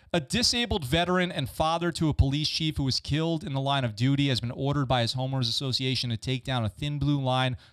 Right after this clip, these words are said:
pro-police flag flying outside of his home since twenty seventeen. Veteran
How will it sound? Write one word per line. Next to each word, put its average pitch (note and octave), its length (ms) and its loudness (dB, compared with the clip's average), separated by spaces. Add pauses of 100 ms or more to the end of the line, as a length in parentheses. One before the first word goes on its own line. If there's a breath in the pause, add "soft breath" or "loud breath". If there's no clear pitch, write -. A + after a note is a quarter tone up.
(120)
pro-police D3 640 4
flag C3 400 0
flying C3 320 0
outside B2+ 320 2
of A2+ 40 -4
his A#2 120 0
home B2+ 220 0
since A#2 180 -2
twenty B2 300 -2
seventeen. A#2+ 640 -2 (880)
Veteran E3 460 4